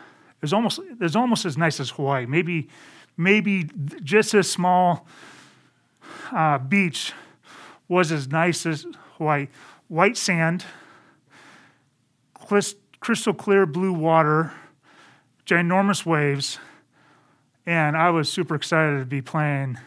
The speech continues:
in the Gulf Coast at, at that time. Um, there were these signs that talked about these riptides,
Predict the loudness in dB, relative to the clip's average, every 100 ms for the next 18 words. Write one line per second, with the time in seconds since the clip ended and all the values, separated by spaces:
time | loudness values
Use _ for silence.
0 | -20 -20 _ -20 _ _ _ -8 -4 -2
1 | -4 -6 -12 -16 -4 0 0 -2 -2 -2
2 | -2 -6 -8 -10 -16 _ _ _ _ -20
3 | _ _ -6 -4 -4 -2 -2 -2 -8 _
4 | _ _ _ -20 _ _ -4 0 2 0
5 | -4 -8 -18 _ _ -18 -10 4 6 6
6 | 2 2 2 2 -2 -6 -10 -12 -14 -20
7 | _ _ _ _ _ _ _ _ _ _
8 | _ _ _ _ _ _ _ _ _ _
9 | _ -4 2 0 2 -2 -2 -4 -4 -6
10 | -12 -10 0 0 2 2 2 -4 -12 -12